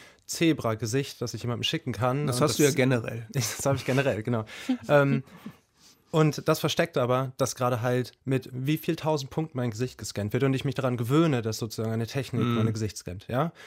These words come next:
Speaker 1: So, und dass man auch Emotionen aus meinem Gesicht ablesen kann, was ja dann auch überführt werden soll,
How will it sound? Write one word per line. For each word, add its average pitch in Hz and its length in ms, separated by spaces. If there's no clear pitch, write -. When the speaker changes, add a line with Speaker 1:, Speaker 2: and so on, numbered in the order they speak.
Speaker 1:
So, 123 160
und 127 100
dass 135 140
man 143 180
auch 135 240
Emotionen 131 560
aus 113 80
meinem 117 160
Gesicht 127 280
ablesen 127 420
kann, 131 340
was 110 160
ja 113 60
dann 143 340
auch 143 260
überführt 110 400
werden 107 200
soll, 104 320